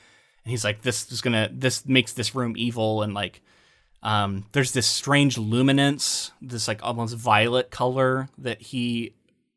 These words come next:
imagines whenever he sees this woman and this,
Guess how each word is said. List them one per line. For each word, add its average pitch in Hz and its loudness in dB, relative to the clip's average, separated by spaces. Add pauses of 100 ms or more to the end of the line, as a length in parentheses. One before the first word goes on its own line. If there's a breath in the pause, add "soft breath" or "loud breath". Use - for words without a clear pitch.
(120)
imagines 120 2
whenever 117 -2
he 113 -8
sees 120 -4 (400)
this 107 -6
woman 120 2
and 107 -2
this, 107 -6